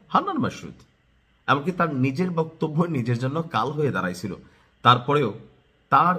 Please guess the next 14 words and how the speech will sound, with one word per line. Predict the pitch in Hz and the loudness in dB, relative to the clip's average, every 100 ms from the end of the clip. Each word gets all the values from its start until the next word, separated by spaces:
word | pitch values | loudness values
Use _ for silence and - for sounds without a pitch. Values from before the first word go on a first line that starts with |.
| - | 0
এলাকার | 123 120 123 117 90 | 0 0 0 -4 -4
জনগণ | 101 101 113 117 80 76 | -2 0 2 0 0 -6
তাকে | 90 107 90 - - - 120 | -10 -8 -8 -10 -20 -14 -6
ভোট | 143 123 | -6 -4
দিচ্ছে। | 104 - - 85 - | -8 -8 -12 -12 -8
আমি | 104 117 | -4 -2
যখন | 123 120 | -2 -2
নিউজটি | 117 113 113 123 | -2 -2 -4 -6
করছি, | 123 123 - 160 160 - - - _ - | -2 -2 0 -2 -4 -16 -20 -20 _ -4
শতভাগ | - 143 160 165 170 170 165 - | 2 2 2 2 2 2 -4 -10
এখনো | 113 127 | 0 0
ফলাফল | 127 113 117 120 127 | 0 -2 -2 -2 -2
প্রাপ্ত | 123 107 - | -2 -4 -4
হয়নি, | 107 117 131 | -4 -2 -2